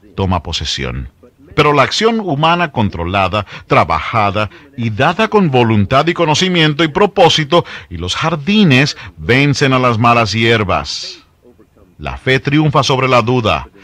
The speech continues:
y la confianza arrincona a la preocupación en un pequeño espacio.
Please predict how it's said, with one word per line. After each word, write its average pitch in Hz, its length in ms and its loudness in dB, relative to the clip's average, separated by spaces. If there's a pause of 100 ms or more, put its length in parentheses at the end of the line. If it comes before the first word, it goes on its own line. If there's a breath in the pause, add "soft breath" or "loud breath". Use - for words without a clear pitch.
(140 loud breath)
y 131 80 0
la 160 140 4
confianza 196 540 2
arrincona 156 680 2
a 151 40 4
la 120 120 2
preocupación 104 640 0 (180 loud breath)
en 92 120 -4
un 113 80 0
pequeño 85 500 -4
espacio. - 640 -8